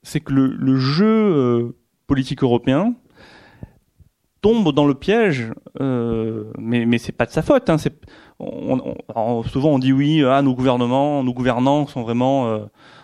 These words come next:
euh, vraiment, euh, à chaque fois ils, ils font du Bruxelles bashing, euh,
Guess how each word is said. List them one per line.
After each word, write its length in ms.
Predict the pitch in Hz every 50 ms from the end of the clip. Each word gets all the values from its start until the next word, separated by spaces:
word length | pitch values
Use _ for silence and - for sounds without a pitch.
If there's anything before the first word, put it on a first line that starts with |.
| _ _ - -
euh, 120 | 110 110
vraiment, 500 | 101 101 110 113 120 123 131 135 131 120
euh, 80 | 113 107
à 40 | 107
chaque 200 | - 135 - -
fois 200 | - - 139 139
ils, 260 | 131 120 113 113 110 _ - - - - _ _ -
ils 60 | -
font 100 | - 143
du 100 | 131 127
Bruxelles 380 | 120 123 127 131 - - 143
bashing, 600 | 127 127 127 123 - 156 151 156 160 165 165 160
euh, 300 | 139 120 117 117 113 110